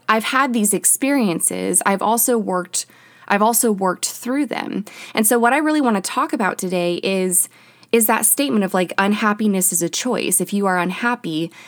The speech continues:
that is your choice, because I stand by that. And I truly believe that, that it is a choice. And now this isn't to belittle someone who is, is currently depressed or going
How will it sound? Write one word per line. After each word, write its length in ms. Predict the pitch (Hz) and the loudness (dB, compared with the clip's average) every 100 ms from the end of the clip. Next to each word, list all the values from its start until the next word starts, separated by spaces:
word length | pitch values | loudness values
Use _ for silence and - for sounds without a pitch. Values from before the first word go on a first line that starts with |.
| - - - | -20 -20 -2
that 220 | 202 196 | 2 2
is 200 | 190 175 | 2 -2
your 140 | 175 165 | -2 -4
choice, 520 | - 233 175 185 - | -4 -2 -2 -2 -2
because 340 | 190 208 180 | -2 0 2
I 180 | 185 202 | 2 2
stand 460 | 214 - 226 196 180 | 2 0 0 0 0
by 240 | 196 233 254 | -2 -2 -2
that. 360 | - - - | -2 -2 -2
And 140 | 208 196 | 0 0
I 80 | 190 | 0
truly 400 | - 214 214 202 | -2 0 2 0
believe 720 | 190 165 208 214 170 175 - - - - 190 | 0 -2 -2 -2 -4 -4 -8 -20 -20 -14 -2
that, 560 | 196 180 175 - - - _ _ | 2 2 0 -2 -6 -8 _ _
that 260 | 185 196 180 | -2 2 2
it 160 | 175 - | 0 -2
is 240 | 202 269 220 | -2 2 2
a 60 | |
choice. 560 | - - - - - - - | 0 -4 -4 -2 -2 -2 2
And 100 | 226 | 4
now 140 | 233 | 6
this 160 | 233 240 | 4 2
isn't 300 | 262 269 320 | 2 0 0
to 420 | - 262 254 240 - _ 190 | 0 0 2 0 -2 _ -2
belittle 760 | 208 202 208 202 180 165 170 180 - - | 0 2 2 2 4 2 0 -4 -16 -6
someone 360 | - 220 208 208 | 0 2 4 2
who 160 | 214 196 | 2 0
is, 240 | 185 - - _ - | 0 -2 -6 _ -2
is 200 | 190 - | -2 0
currently 380 | - 214 202 180 | 0 2 2 -2
depressed 600 | 180 - 196 202 - 190 | -4 -2 0 2 0 0
or 80 | |
going 520 | 175 185 185 185 185 | -2 0 2 0 0